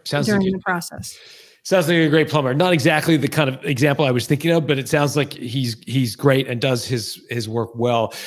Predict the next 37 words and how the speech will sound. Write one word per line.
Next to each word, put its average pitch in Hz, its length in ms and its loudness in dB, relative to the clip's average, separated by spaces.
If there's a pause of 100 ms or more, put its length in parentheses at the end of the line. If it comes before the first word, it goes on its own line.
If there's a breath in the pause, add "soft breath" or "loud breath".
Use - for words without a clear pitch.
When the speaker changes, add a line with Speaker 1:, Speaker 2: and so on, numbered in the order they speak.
(120)
Speaker 1:
What, 180 280 0
where 175 240 6
I 165 60 6
was 156 160 6
going 208 300 0
with 170 140 6
that 123 200 4
is 117 160 0
that 135 140 -2
oftentimes 123 960 0 (120)
we, 123 640 2 (640 loud breath)
uh, 120 200 2 (100)
we 139 120 6
tend 175 280 2
to 170 80 4
refer 131 920 4 (540 loud breath)
people 143 460 -2
who 123 280 0
are 113 100 2
specialists, - 960 -6 (100)
right? 135 400 0
So 127 480 0 (300 loud breath)
if 143 240 -2
you're 175 140 2
just 170 260 -2
a 151 60 0
general 135 720 4
accountant 117 720 -4
or 120 220 0
a 123 80 0
general 127 600 2
graphic 120 420 2
designer 101 560 -2
or 113 240 -2
a 113 80 0
general 127 400 0
photographer, 104 720 -2